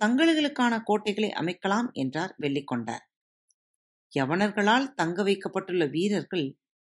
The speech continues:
அடிமைகள் ஆகியோரின் எண்ணிக்கையை விட இருமடங்கு எண்ணிக்கையில் நம்மால் தங்க வைக்க முடியும் என்றான் கருங்கை வாயன். பேரரசர் அவனது கூற்றை உற்று நோக்கினார்.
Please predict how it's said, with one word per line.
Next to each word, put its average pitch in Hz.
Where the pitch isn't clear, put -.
அடிமைகள் 254
ஆகியோரின் 165
எண்ணிக்கையை 165
விட 151
இருமடங்கு 247
எண்ணிக்கையில் 156
நம்மால் 180
தங்க 165
வைக்க 170
முடியும் 196
என்றான் 143
கருங்கை 165
வாயன். 123
பேரரசர் 220
அவனது 156
கூற்றை 180
உற்று 160
நோக்கினார். 127